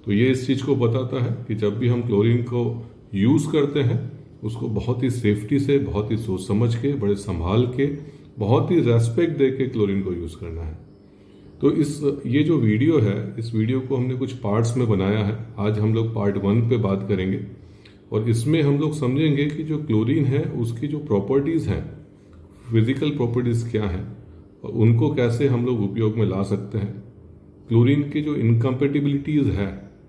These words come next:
क्लोरीन को अधिकतर लोग जो है टॉक्सिक गैस समझते हैं, लेकिन क्लोरीन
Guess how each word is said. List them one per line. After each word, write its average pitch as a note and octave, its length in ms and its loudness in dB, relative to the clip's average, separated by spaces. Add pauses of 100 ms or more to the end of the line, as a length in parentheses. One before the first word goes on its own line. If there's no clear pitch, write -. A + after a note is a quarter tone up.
(400)
क्लोरीन A#2 300 2
को C#3 120 2
अधिकतर A#2+ 340 2
लोग B2+ 260 0
जो B2+ 140 0
है A#2 360 4
टॉक्सिक A2 380 -4
गैस A2 180 2
समझते G2+ 600 -2
हैं, G#2+ 220 0
लेकिन A2 360 2
क्लोरीन A2+ 380 2